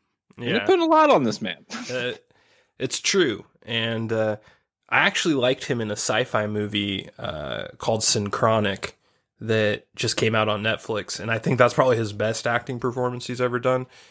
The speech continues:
Speaker 1: This
Speaker 2: It's
Speaker 1: is
Speaker 2: so
Speaker 1: his
Speaker 2: funny
Speaker 1: worst.
Speaker 2: 'cause I saw that. <laughs> I saw the thumbnail of that <laughs> on Netflix, and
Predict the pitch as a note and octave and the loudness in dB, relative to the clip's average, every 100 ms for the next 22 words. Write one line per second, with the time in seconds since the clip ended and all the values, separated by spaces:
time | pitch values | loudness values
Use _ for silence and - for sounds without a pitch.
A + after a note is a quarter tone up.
0 | - - _ _ _ _ _ _ _ _ | -20 -20 _ _ _ _ _ _ _ _
1 | _ _ - D3 C#3+ C3+ B2 A#2+ A#2 A2+ | _ _ -2 0 2 2 2 4 2 2
2 | G#2 - A#2+ B2+ - A#2+ A2 A#2 A#2+ A#2 | 2 0 2 2 4 6 6 6 6 4
3 | - B2+ - - - A#2+ A2+ - G#2+ G#2+ | 2 0 0 0 2 2 2 -2 -2 -2
4 | A2+ A2+ A2+ A#2 A2+ C3+ - A2 G#2+ G#2+ | -2 0 2 2 4 2 0 0 0 -2
5 | - A2 C#3+ - G2+ A2+ | 0 2 2 -2 -8 -10